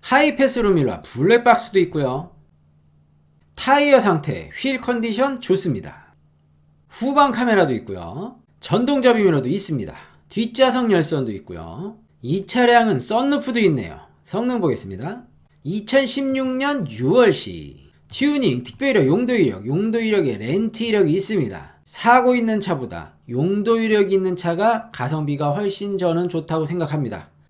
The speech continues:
용도 이력, 렌트 이력 있는 차 관심 있게 보시기 바랍니다. 사고 없고 단순 교체도 없어요. 미세 누유도 깨끗합니다.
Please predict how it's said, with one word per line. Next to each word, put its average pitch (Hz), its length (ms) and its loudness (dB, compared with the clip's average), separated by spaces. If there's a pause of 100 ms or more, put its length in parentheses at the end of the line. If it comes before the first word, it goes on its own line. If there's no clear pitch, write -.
(160)
용도 214 340 2
이력, 95 420 0
렌트 151 500 -6
이력 190 280 2
있는 151 220 0
차 233 340 -4 (240)
관심 233 380 0
있게 196 160 2
보시기 117 320 -4
바랍니다. 101 460 -6 (1160)
사고 254 460 2
없고 143 580 -2
단순 156 460 -2
교체도 226 340 0
없어요. 92 760 -8 (460)
미세 196 540 2
누유도 208 420 0
깨끗합니다. 190 960 -2